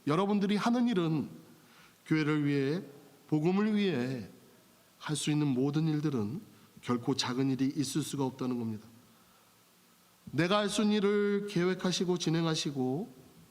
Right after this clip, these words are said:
이루시는 분이 바로 하나님이기 때문입니다. 지금은 내가 물밑에 있고 안 보이고 잠재적인 것으로만 남아있다 할지라도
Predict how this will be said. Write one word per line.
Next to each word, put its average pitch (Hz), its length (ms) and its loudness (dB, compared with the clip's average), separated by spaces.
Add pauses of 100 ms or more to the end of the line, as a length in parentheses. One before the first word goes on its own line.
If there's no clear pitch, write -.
(120)
이루시는 147 520 0
분이 135 260 0
바로 110 400 -6 (300)
하나님이기 135 600 0 (560)
때문입니다. 120 560 0 (800)
지금은 151 280 0
내가 147 200 2
물밑에 147 560 0
있고 143 220 -2
안 127 180 0
보이고 147 680 -2 (440)
잠재적인 175 680 2
것으로만 180 440 2
남아있다 160 600 0
할지라도 151 1000 -2